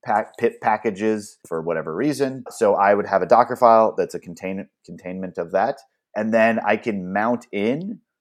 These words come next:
my code, my Python code, right, into the, so that's kind of, uh, the way that you encapsulate various things. Now, you might have that, you might have a Python application,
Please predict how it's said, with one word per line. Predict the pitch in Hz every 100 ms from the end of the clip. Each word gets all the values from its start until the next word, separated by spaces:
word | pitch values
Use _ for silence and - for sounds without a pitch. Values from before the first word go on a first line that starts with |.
| _
my | 98 90
code, | 87 - 117 82 - 52 _
my | 78 85
Python | 90 87 82 71 73
code, | - - - _ -
right, | 85 85 90
into | 101 101 - 95 90 85
the, | 80 -
so | - 113 110
that's | 120 143 -
kind | 147 135
of, | 123 104 - _ -
uh, | - 98
the | 104
way | 104
that | 101 104
you | 107 98
encapsulate | 87 98 95 98 98 92 87 - _ _ -
various | 101 92 90 -
things. | 120 90
Now, | 110 98 92
you | 98
might | 98 95
have | 98 90
that, | 90 87 - _ _ -
you | 92
might | 87
have | 90 85 82
a |
Python | 80 90 90 92 85
application, | 80 87 - 90 - 92 90